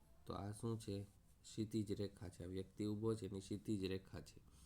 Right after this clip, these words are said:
તો ક્ષિતિજ રેખામાંથી સૂર્ય છે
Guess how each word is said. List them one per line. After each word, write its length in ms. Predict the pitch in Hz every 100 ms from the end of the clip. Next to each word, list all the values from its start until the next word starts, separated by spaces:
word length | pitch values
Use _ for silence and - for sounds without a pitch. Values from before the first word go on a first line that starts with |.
| - - - -
તો 60 | 110
ક્ષિતિજ 540 | 110 110 110 123 113
રેખામાંથી 680 | 107 104 - 110 104 101 104
સૂર્ય 500 | 104 - 107 113 113
છે 180 | 107 80